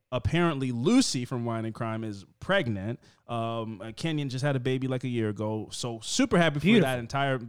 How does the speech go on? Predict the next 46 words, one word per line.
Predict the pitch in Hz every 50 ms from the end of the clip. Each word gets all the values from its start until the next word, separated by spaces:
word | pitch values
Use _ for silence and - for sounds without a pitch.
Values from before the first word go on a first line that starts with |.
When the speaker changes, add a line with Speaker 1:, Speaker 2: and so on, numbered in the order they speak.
| 113 -
Speaker 1:
yeah, | 127 151 135 117 113 120
just, | 135 151 143 - 151 151
just | - 180 170 143 123 127 143
nothing | 185 196 190 202 180
but | 160 165 156 131 123
blessings | 143 160 147 - 156 143 131
and | 131 123
great | 117 135 135 127 -
things | 131 127 127
happening | 131 120 117 120 120 120
over | 117 107 110
at | 110
that | 110 107 107 -
podcast. | - 110 104 104 - 110 101 104 101 - - - - - _ -
In | 127 120
the | 120 120
meantime, | 139 147 147 135 147 139 131 127
obviously | 127 131 131 127 113 131
Lucy | 123 123 127 120 - 131
will | 120 123 123 117
start | - 127 120 117 -
to, | - - 131 123 123 120 - _ _ _ _ _
you | 131 127
know, | 113 107 104 101 104 104 104 95 _ _ _
go | - 127 120 120
through | - - 127 123
the, | 117 123 120 113 104 - _ _
the | - 113
stages | 104 - - 127 127 120 120 120
of | 131 113 -
pregnancy. | 127 117 113 117 117 117 - 123 120 120 113 - _ _ - -
If | 110 104 117
you | 120 117
need, | 120 131 135 139 135 135 131 -
uh, | 131 117 113 104 101 -
two | - - 156 147 135 135 131
handsome | 104 117 131 131 131 - - 135 127 123 120 113 -
people | - 143 135 - 123
to | 120
step | - - - 131 120 -
in | 131 127 123 120 120 117
and, | 110 107 107 78
uh, | 104 107 104 98 95 95 101
you | 87 117 110
know, | 101 95 95 92 92 -
uh, | - 98 90 87 87 - - - -